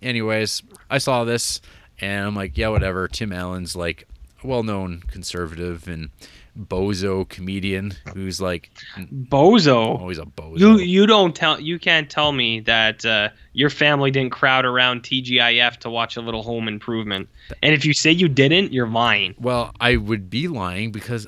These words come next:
Speaker 1: I don't think that was on T G I F, friendo.
Speaker 2: Well, whenever it aired, dur-, well, see,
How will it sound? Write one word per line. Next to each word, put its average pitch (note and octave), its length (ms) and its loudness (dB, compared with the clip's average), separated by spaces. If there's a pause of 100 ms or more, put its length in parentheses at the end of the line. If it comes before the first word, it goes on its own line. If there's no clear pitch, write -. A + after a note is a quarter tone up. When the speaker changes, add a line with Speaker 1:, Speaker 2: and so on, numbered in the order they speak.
Speaker 1:
I A2+ 80 -14
don't D3 180 -10
think D#3 180 -10
that C#3+ 120 -8
was D#3 140 -6
on D3+ 140 -4
T B2 160 -6
G G#2 200 -4
I F2+ 120 -4
F, E2+ 320 -8 (180)
friendo. F#2+ 720 -8 (360)
Speaker 2:
Well, F3+ 180 8
whenever G3+ 420 6
it G3+ 220 4
aired, F3 400 4
dur-, D3+ 160 0 (120)
well, D#3+ 120 0
see, A3 440 2